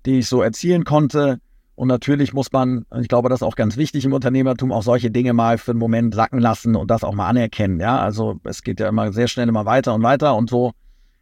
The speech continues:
Ähm, das habe ich schon versucht, mal eine Sekunde Revue passieren zu lassen, aber es hat wirklich auch nur zwei, drei Tage gedauert, bis quasi aus dieser Freude das geklappt hat, eine, oho, jetzt, äh,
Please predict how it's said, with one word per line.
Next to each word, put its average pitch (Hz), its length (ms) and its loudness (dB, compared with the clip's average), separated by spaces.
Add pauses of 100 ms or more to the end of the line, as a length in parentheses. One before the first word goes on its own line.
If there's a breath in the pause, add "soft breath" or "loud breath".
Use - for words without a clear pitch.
(140)
Ähm, 117 320 0
das 113 200 0
habe 120 120 2
ich 113 60 -4
schon 135 140 0
versucht, 139 500 0
mal 127 380 -2
eine 135 100 -8
Sekunde 123 680 -2
Revue 127 220 -2
passieren 156 300 0
zu 139 100 -8
lassen, 143 200 2
aber 123 100 0
es 131 80 -2
hat 131 100 0
wirklich 143 380 -2
auch 131 180 0
nur 143 220 0
zwei, 123 200 -2
drei 127 180 0
Tage 131 320 -2
gedauert, 131 500 2 (100)
bis 131 160 -6
quasi 120 380 0
aus 113 160 -4
dieser 113 240 0
Freude 135 320 0
das 127 180 -2
geklappt 131 380 0
hat, 135 180 2
eine, 127 320 -2 (480)
oho, 160 600 0 (480)
jetzt, - 440 -2
äh, 131 420 0